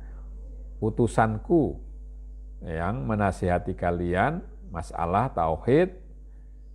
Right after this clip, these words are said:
dan masalah lain yang berkaitan dengan perintah dan larangan?" Mereka menjawab, "Tidak, tidak ada yang datang kepada kami."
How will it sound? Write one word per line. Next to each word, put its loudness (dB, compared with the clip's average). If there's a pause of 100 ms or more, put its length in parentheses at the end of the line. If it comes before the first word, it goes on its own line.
(240)
dan 4
masalah -2 (240)
lain 0
yang -4
berkaitan 0
dengan -2
perintah 0
dan -2
larangan?" 0 (800)
Mereka 4
menjawab, 4 (240)
"Tidak, 2
tidak -4
ada -2
yang -2
datang -8
kepada -4
kami." -6